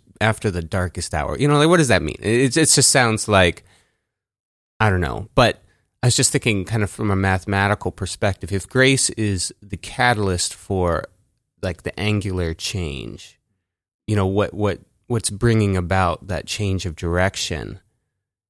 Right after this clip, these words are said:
then indeed it's true. You know, grace is that thing when, you know, the,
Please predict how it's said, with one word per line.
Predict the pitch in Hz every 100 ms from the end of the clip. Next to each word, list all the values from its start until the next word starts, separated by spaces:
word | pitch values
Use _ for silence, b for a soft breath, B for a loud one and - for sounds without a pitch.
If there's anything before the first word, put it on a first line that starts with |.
| _
then | 110 95
indeed | 95 90 110 101
it's | 90 -
true. | - 127 135 - - _ _ -
You | 107
know, | 92
grace | 92 120 117 101 -
is | 127 120 95
that | 98 98 90
thing | - 107 95 85 87 - _ _ _
when, | - 101 95 90 90 - _ _ _ _ _ _ -
you | 110
know, | 85 78 - _ _ _ _ _ _ _ _ -
the, | 95 87 85